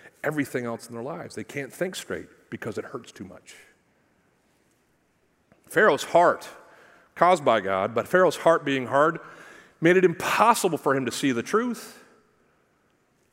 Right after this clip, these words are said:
And so when you and I pray for our friends on these cards, pray for their hearts to be softened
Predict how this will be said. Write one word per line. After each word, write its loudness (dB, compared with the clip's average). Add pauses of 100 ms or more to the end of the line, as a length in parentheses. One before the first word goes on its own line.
(540)
And -12
so 2
when 4
you 4
and 4
I 4
pray 2 (720)
for 2
our 6
friends 4
on 6
these -2
cards, 2
pray 0
for -2
their 2
hearts -2 (400)
to 0
be 0
softened -2